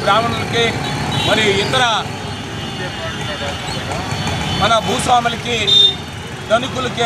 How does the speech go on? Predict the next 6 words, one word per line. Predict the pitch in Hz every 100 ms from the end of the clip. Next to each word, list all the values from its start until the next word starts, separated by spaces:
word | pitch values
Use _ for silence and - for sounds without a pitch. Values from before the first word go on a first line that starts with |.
| 214
అనుకూలంగా | 240 254 254 240 233 202 170 - - - - - 208
ఉందని, | 233 247 247 262 - - - - - - 160 220
అలాగే | 247 247 254 226 - - - - - - - 190
మనుధర్మ | 240 262 254 247 220
శాస్త్రాన్ని | 226 226 247 240 226 233
ఉంటే | 196 269